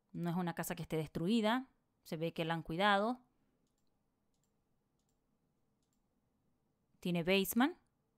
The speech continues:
Y en el basement, como pueden ver, hay un área donde ustedes pueden conectar su lavadora y su secadora. Y ahí les va a aparecer también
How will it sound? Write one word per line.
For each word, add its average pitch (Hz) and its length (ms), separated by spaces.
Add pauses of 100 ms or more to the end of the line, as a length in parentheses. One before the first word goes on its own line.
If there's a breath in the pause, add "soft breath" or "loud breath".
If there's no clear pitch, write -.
(1400)
Y 196 140
en 185 80
el 170 100
basement, 180 320
como 190 160
pueden 190 240
ver, 214 220
hay 175 220
un 180 80
área 180 260
donde 185 160
ustedes 170 240
pueden 185 260
conectar 180 560 (360 soft breath)
su 180 280
lavadora 180 600
y 208 40
su 196 120
secadora. 147 580 (1300)
Y 180 100
ahí 175 140
les 175 100
va 175 60
a - 20
aparecer 175 340
también 170 540